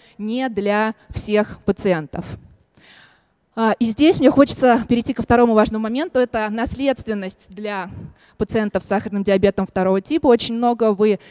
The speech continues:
сделали таких акцентов на том, что это всё-таки образ жизни, это, а, индекс массы тела. Встречались ли в вашей практике пациенты с сахарным диабетом второго типа без избыточной массы тела?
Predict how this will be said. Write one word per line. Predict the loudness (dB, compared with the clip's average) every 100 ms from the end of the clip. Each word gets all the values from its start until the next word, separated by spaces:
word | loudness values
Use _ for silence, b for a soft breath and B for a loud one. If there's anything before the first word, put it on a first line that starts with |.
| B
сделали | -14 0 4 4 4 2 0 -2 b b b
таких | -4 -2 -2
акцентов | -2 -2 -2 0 -2
на | -2 0
том, | 2 0
что | 2 2
это | 2
всё-таки | 2 0 4 4
образ | 4 0 0
жизни, | 0 0 0 -2 -2 0
это, | -2 -2 0 0 0 -2 B B B
а, | -2 2 2 2 -2 -4 -2
индекс | 0 0 0
массы | -2 -2 -6
тела. | -4 0 4 2
Встречались | 0 -4 2 2 2 2
ли | 4
в |
вашей | 4 4 0 -4
практике | -2 -2 -2 -6 -2 -2 -2
пациенты | -6 -2 -2 0 -4
с |
сахарным | 0 0 0 -4 -2
диабетом | 0 2 2 0
второго | -2 0 0 0
типа | -2 -4 -4
без | 0 2 2
избыточной | 2 0 -2 -8
массы | -6 -6 -8
тела? | -10 -10 -10